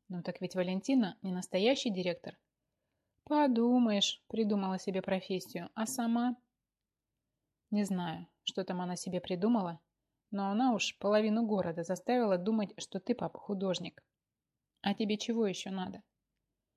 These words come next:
Вот сейчас ты нарисуешь своё творение, и куда ты с ним? Так в пятницу заказчику отдать нужно, а я уж и нарисовал. Потому что тебе этого заказчика мама нашла. А потом?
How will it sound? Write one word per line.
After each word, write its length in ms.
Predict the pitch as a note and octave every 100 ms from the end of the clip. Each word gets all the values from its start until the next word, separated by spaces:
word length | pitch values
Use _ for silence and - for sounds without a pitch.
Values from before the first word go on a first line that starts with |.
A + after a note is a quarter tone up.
| _ _ _ -
Вот 260 | A#3+ E4
сейчас 380 | C#4+ C4 B3 B3+
ты 100 | C4+
нарисуешь 640 | A#3 G#3 G3+ - A3 G#3+ -
своё 300 | - G3 F#3+
творение, 480 | - G3+ F#3+ F3 E3+
и 120 | A3
куда 280 | C#4 A#3+ G#3
ты 120 | G#3
с 100 | -
ним? 280 | G3 F#3 F#3 _ _ _ _ _ _ _ _ _ _ _
Так 160 | G3 -
в 60 |
пятницу 440 | - C4 B3+ G#3 F3+
заказчику 600 | F3 - G#3 - A#3 G#3+
отдать 280 | G3+ G#3
нужно, 380 | G#3 G3 F#3 F#3 - _ _ _ _
а 120 | F#3+
я 140 | G#3 C4+
уж 160 | B3+
и 60 | F3
нарисовал. 640 | E3+ F3 - F3+ G3+ G#3+ G#3+ _ _ _ _ _ _ _ _ _ _ _
Потому 360 | F3+ F#3 F#3+ F#3+
что 160 | -
тебе 400 | F#3+ A3 A3+ D4+
этого 240 | D4 F3+ F3+
заказчика 600 | F3+ - F3+ - F#3+ F3
мама 400 | E3 F#3+ B3 G#3+
нашла. 440 | F3 - F3+ E3 - _ _
А 140 | -
потом? 600 | E3 G#3+ C4 A#3+ A3 A3+